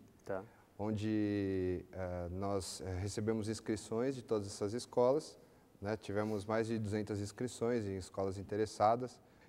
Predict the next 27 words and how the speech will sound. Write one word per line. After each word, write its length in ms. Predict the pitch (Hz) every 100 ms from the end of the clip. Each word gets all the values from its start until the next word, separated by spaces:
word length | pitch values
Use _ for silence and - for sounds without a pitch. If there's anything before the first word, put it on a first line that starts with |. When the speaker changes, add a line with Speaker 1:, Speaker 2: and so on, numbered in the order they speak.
| -
Speaker 2:
e 80 | 120
sorteamos 760 | 139 139 - 135 135 147 -
três 340 | - 143 143 147
escolas 560 | 147 - 127 135 151
pra 240 | - - 135
poder 360 | - 131 123
montar 560 | 131 139 131 127 131 127 -
a 120 | 107
rede 260 | 113 120
completa 500 | 120 143 151 131 123
dessa 220 | 127 123 135
escola. 420 | - 107 92 87
Speaker 1:
Que 80 | 110
legal. 260 | 104 92 90
Speaker 2:
Isso 180 | 117 120
com 140 | 127 135
solução 500 | - 135 123 123 113
de 400 | 110 107 98 92 - - -
firewall, 560 | - 127 127 123 117 - - -
segurança, 760 | - 104 107 110 120 117 -
armazenamento, 1000 | 110 101 104 113 123 117 113 117 113 113 110 - - - -
monitoramento 720 | 113 110 120 113 113 110 131
I 20 |
P, 440 | 120 - 113 117 113 - - -
toda 260 | 120 123 120
a, 680 | 107 104 107 104 98 92 -
a, 400 | - 98 92 87